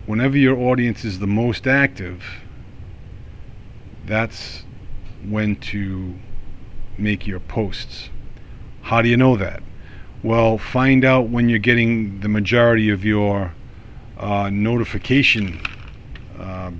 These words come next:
beeps or, or notices. That will help you, um, get the most engagement from the, uh,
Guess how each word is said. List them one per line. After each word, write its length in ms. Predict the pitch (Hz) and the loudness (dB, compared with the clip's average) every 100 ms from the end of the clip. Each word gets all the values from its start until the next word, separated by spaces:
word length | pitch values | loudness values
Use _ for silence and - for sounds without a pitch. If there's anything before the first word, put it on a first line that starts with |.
| 85 - | -12 -4
beeps 440 | 107 104 - - | -4 -4 -6 -8
or, 400 | 98 92 92 92 90 - - - - - - - - - - - - - - - - - - - - - - | -6 -6 -4 -6 -10 -14 -16 -16 -16 -16 -16 -16 -16 -16 -16 -16 -16 -16 -16 -16 -16 -16 -16 -18 -16 -16 -12
or 320 | 92 92 92 | -10 -8 -6
notices. 1040 | 90 92 98 101 95 92 92 85 - - - - - - - - - | -6 -6 -4 -2 -4 -6 -10 -12 -12 -14 -14 -16 -16 -16 -16 -16 -4
That 220 | 110 113 | -2 -2
will 140 | 117 101 | -2 -2
help 380 | 113 110 - - - - - - - - - - - - - - - - - - | -2 -2 -4 -12 -14 -16 -16 -16 -16 -16 -16 -18 -16 -16 -16 -16 -16 -16 -14 -2
you, 460 | 110 107 101 95 | 2 4 2 0
um, 580 | 95 95 92 95 92 87 - - - - - - - - - - - - - | -2 -2 -2 -2 -4 -6 -10 -16 -16 -16 -16 -16 -16 -16 -16 -16 -16 -16 -6
get 160 | 107 | -4
the 60 | 107 | 0
most 480 | 104 101 - - - - - | 0 0 -4 -12 -16 -18 -12
engagement 640 | 104 101 107 104 92 95 87 | -4 -2 0 0 -2 -8 -8
from 300 | 104 95 95 | -8 -6 -6
the, 220 | 92 95 | -6 -6
uh, 220 | 92 | -6